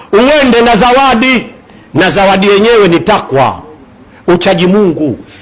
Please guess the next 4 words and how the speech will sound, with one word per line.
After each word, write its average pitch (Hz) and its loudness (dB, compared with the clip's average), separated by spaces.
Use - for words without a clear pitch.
Safari 214 -2
hii 226 -2
unaondoka 208 0
duniani 220 2